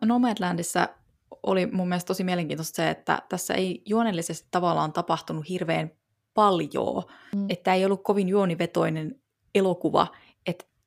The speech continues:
Speaker 1: tää oli enemmän vaan semmosia tuokiokuvia näitten nomadien elämästä, näitten toisten nomadien kanssa osittain. Mut sitten se suurin matka siinä elokuvassa tapahtuu sen päähenkilö-,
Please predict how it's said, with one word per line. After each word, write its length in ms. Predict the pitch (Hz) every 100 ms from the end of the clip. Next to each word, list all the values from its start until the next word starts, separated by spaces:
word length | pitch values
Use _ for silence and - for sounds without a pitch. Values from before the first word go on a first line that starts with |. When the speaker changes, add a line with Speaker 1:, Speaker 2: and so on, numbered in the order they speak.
| 180
Speaker 1:
tää 120 | - 185
oli 120 | 190
enemmän 320 | 214 208 180
vaan 180 | 175 170
semmosia 480 | 180 175 185 170 165 - _ _ _ 247 247
tuokiokuvia 880 | 247 190 175 - 208 190 160 151 151 - _ _ _ _
näitten 560 | 175 165 160 165 160 156
nomadien 760 | - 175 165 160 156 151 160 156 -
elämästä, 680 | 165 165 160 160 - 160 - _ _ _ 208 - -
näitten 340 | 180 165 175
toisten 400 | 170 180 180 156
nomadien 500 | 160 160 160 156 156
kanssa 340 | 165 165 -
osittain. 580 | - 165 165 - 117 170 - -
Mut 100 | -
sitten 220 | 175 185 180 - _
se 120 | 190
suurin 360 | 190 202 190 165
matka 380 | 156 160 - 160 - _ -
siinä 380 | 160 160 156 160
elokuvassa 460 | 165 160 156 160 -
tapahtuu 520 | 165 160 160 156 156
sen 200 | 160 156 -
päähenkilö-, 680 | 165 156 160 160 156 -